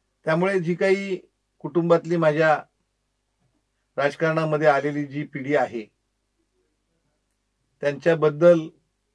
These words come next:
अशा प्रकारे शंका उपस्थित करण्याचं काम केलं गेलं.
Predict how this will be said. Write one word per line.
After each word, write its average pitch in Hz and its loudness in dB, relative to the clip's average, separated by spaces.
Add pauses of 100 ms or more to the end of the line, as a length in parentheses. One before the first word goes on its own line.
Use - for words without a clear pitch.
(520)
अशा 156 -4
प्रकारे 147 -2 (1080)
शंका 143 -4
उपस्थित 147 -4
करण्याचं 135 -8
काम 127 -6
केलं 117 -10
गेलं. 104 -14